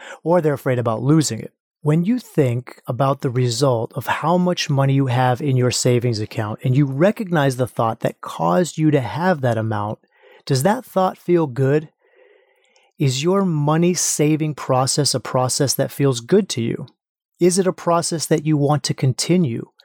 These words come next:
Do you want to be driven by that emotion that you're creating? For some of you, it may be indifference. For some of you, it may be fear. For some of you, it may be commitment or determination.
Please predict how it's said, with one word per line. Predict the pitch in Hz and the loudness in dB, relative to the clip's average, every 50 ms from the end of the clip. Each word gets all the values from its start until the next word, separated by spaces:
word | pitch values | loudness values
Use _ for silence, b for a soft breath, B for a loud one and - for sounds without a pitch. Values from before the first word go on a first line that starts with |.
| B B B B B B B B B B 135 | B B B B B B B B B B -4
Do | 120 156 175 | 0 0 2
you | 180 175 180 180 | 2 2 2 2
want | 175 175 175 170 170 - | 4 2 2 2 0 0
to | - 151 | -2 0
be | 135 151 143 | 0 0 0
driven | 123 110 - 123 143 190 220 170 131 120 117 120 | 0 -2 -2 2 2 2 2 2 0 -2 -2 0
by | 113 120 123 127 | 0 0 0 2
that | 120 131 127 127 | 2 2 0 0
emotion | 127 127 131 151 190 214 180 - - 131 120 123 | 0 0 0 2 2 2 0 -2 -2 0 0 2
that | 131 139 | 0 2
you're | 131 127 127 | 0 -2 -2
creating? | - - - 165 190 240 262 170 123 - - - _ B B B B B B B B B B B B B B B | -2 -2 0 2 2 4 2 0 -2 -6 -12 -18 _ B B B B B B B B B B B B B B B
For | - 156 | -2 0
some | - - 294 302 | 2 2 2 2
of | 262 180 | 0 0
you, | 190 190 180 | 2 2 2
it | 165 | 2
may | 165 160 | 2 0
be | 151 139 151 156 135 | 2 0 0 0 2
indifference. | 135 131 107 - 131 123 - - - - - - - - - - - _ - | 0 0 2 0 0 0 0 -2 -6 -4 -2 -2 -2 -2 -4 -8 -12 _ -6
For | - 131 | -6 -4
some | - - 196 214 214 | 0 0 0 0 0
of | 175 160 | 0 0
you, | 165 156 | 0 0
it | 147 143 | 0 0
may | 131 131 131 | 0 0 0
be | 120 135 127 123 127 - - | 2 0 0 0 -2 -6 -14
fear. | - - - - - 175 175 160 131 113 113 - 127 - _ _ b b b b b b | -20 -18 -10 -2 2 2 2 2 2 -2 -6 -10 -14 -20 _ _ b b b b b b
For | - 127 | -6 -2
some | - - 190 226 | 0 2 2 2
of | 233 202 147 | 2 0 2
you, | 151 143 139 | 0 0 0
it | 143 135 120 | 0 -2 -2
may | 127 135 139 135 | 0 2 2 2
be | 120 139 123 | 2 0 -2
commitment | - - - 131 131 135 165 180 - 147 123 117 - - | -4 -4 -4 -2 2 2 2 2 2 -2 -6 -6 -2 0
or | 135 131 | 0 0
determination. | 117 117 - - - 143 131 123 123 131 160 175 - - - 123 123 120 127 | 0 0 -2 0 0 0 0 0 0 2 2 2 0 -2 -6 -8 -10 -12 -16